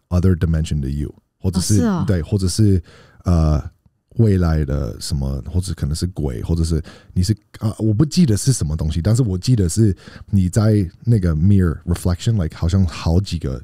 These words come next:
Speaker 1: 以后，你做了什么特别动作，或者说了什么东西，然后你是被关起来在里面，你做了什么事情，他会跟着你做的不一样，你可能是挥手啊或什么，然后他可能是看着你笑，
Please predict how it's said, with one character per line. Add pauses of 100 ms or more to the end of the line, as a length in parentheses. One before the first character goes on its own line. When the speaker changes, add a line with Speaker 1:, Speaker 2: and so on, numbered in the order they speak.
Speaker 1:
以
后，
你
做
了
什
么
特
别
动
作，
或
者
说
了
什
么
东
西， (180)
然
后
你
是
被
关
起
来
在
里
面， (580)
你
做
了
什
么
事
情，
他
会
跟
着
你
做
的
不
一
样，
你
可
能
是
挥
手
啊
或
什
么， (360)
然
后
他
可
能
是
看
着
你
笑，